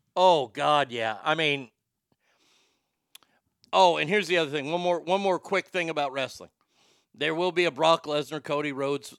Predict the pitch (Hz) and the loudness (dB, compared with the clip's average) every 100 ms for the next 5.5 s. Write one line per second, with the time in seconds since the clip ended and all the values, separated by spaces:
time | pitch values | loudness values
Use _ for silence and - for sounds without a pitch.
0 | - 131 110 160 151 - 139 135 143 147 | -6 -6 -4 -4 -4 -6 -10 -4 -2 -2
1 | 143 127 127 151 143 139 147 139 135 123 | -4 -8 -8 -4 -4 -4 -6 -2 -2 -2
2 | - 156 147 151 139 139 - 135 123 - | -6 -8 -8 -6 -6 -6 -8 -10 -10 -12
3 | 117 139 139 131 139 123 127 139 135 131 | -10 -8 -6 -6 -6 -6 -6 -6 -4 -6
4 | 135 117 127 135 - 131 117 120 127 127 | -8 -12 -10 -10 -10 -10 -8 -6 -8 -8
5 | 131 127 131 143 | -10 -8 -6 -8